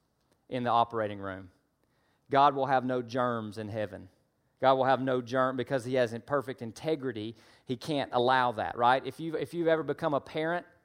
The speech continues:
and you suddenly become a parent and you fall in love with Purell, right? Because you're trying to protect your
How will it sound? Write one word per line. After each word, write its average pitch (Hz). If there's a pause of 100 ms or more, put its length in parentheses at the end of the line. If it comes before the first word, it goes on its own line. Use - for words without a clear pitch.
(520)
and 127
you 135
suddenly 156
become 143
a 135
parent 165
and 131
you 131
fall 143
in 139
love 143
with 135
Purell, 143
right? 120 (720)
Because 127
you're 131
trying 147
to 139
protect 139
your 139